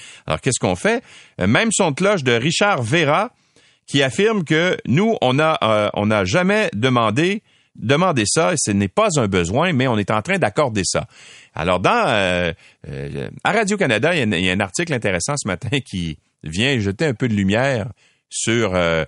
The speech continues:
l'origine de cette demande-là pour les petits fruits, c'est le fabricant Syngenta,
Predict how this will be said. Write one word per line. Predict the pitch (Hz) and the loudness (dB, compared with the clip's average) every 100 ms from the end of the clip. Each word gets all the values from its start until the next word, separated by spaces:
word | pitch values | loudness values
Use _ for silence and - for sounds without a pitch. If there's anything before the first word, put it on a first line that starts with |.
| _ - | _ -4
l'origine | 107 139 135 110 165 135 | 0 2 0 0 0 0
de | |
cette | 107 123 | 0 -2
demande-là | 107 113 101 95 147 | 0 0 0 0 -2
pour | 120 | 0
les | 101 | -2
petits | 92 120 - - | -2 -2 -4 -4
fruits, | 131 202 214 - - - - | -2 -2 -4 -14 -20 -20 -16
c'est | - - 156 | -6 -2 0
le | 156 | 0
fabricant | 139 170 143 139 214 202 | 0 0 0 0 0 0
Syngenta, | - 247 233 143 147 123 107 143 151 | 0 0 2 2 2 0 2 0 0